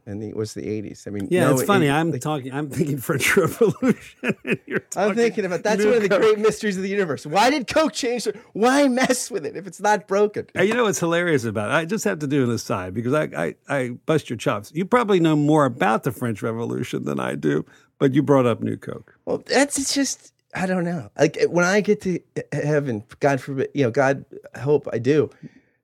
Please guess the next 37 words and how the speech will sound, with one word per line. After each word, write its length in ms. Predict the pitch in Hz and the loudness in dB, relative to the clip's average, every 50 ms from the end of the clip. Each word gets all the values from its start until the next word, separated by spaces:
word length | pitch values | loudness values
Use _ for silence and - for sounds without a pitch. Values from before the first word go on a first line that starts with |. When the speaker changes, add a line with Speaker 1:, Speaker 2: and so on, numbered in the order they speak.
| _ _ _ _ 139 | _ _ _ _ _
Speaker 1:
The, 100 | 160 165 | -2 0
my 180 | 165 175 185 196 | 2 4 4 2
big 260 | 180 - 202 226 190 | 2 2 2 0 0
questions 500 | - - 202 190 190 - - 156 143 127 | 2 4 4 4 4 2 -2 -4 -4 -2
are 80 | 131 123 | -2 -2
not 280 | 120 131 147 156 160 151 | -2 -2 -2 -4 -2 0
gonna 120 | 151 143 | 0 0
be 240 | 143 131 139 131 127 123 | 0 0 -2 -2 -2 -2
about, 320 | 107 113 104 107 104 - - | -2 -2 -4 -4 -8 -10 -6
they're 240 | - 123 123 139 147 | -6 -2 0 0 0
gonna 180 | 139 180 170 165 | 2 2 2 2
be, 180 | 147 156 147 - | 2 2 0 2
A, 440 | - 147 156 156 165 180 180 160 - _ _ _ _ _ _ _ _ _ _ _ _ _ _ _ _ _ _ _ _ _ _ _ _ _ _ _ _ _ _ _ | 4 4 4 4 4 2 -2 -6 -10 _ _ _ _ _ _ _ _ _ _ _ _ _ _ _ _ _ _ _ _ _ _ _ _ _ _ _ _ _ _ _
why 220 | - 139 143 139 143 | 2 4 4 4 4
did 120 | 151 143 - | 2 0 2
Coke 180 | 147 143 135 | 0 0 0
change 320 | - - 139 131 131 120 120 | 0 -2 -4 -2 -2 -4 -6
its 120 | 120 - | -10 -14
formula? 440 | - - 120 113 110 110 - - - - - _ _ _ _ _ _ _ _ _ _ _ | -10 -8 -8 -6 -6 -8 -10 -12 -14 -16 -18 _ _ _ _ _ _ _ _ _ _ _
Speaker 2:
<laughs> 80 | - 185 - _ - 240 | -6 -6 -6 _ -2 2
Speaker 1:
And 180 | 175 160 165 - - _ _ - | 2 2 2 0 -4 _ _ -2
was 280 | 156 160 180 190 170 143 | 0 2 2 2 2 0
there 140 | 185 180 - | 0 0 2
ever 180 | 156 165 151 175 | 2 2 2 0
a 60 | 165 | -2
time 320 | - - 160 151 143 143 | -2 -2 0 0 2 2
when 100 | 135 127 | 0 0
professional 560 | 123 - 113 - - 113 107 110 - 120 110 104 | -2 -6 -6 -2 -2 -2 -2 -2 -4 -6 -6 -4
wrestling 420 | 101 101 101 110 - - 107 98 92 | -4 -4 -4 -6 -8 -8 -8 -6 -6
was 160 | 90 92 98 | -8 -10 -8
real? 340 | 92 92 90 87 85 - - _ | -8 -6 -6 -6 -8 -10 -12 _
That's 160 | - 107 - - | -4 -4 -4 0
gonna 160 | - 143 131 | 0 2 2
be 80 | 127 | 2
number 240 | 127 127 127 113 110 | 2 2 2 2 0
two. 260 | 113 - - 160 113 - | -2 2 2 2 2 4
Speaker 2:
<laughs> 1400 | - 220 - - - 240 202 - _ 269 220 - _ - - - _ - 247 180 - _ - 226 - - - - 131 | 4 2 2 2 0 -2 -2 0 _ -4 -4 -4 _ -6 -8 -8 _ -6 -6 -6 -6 _ -6 -6 -6 -6 -8 -12 -12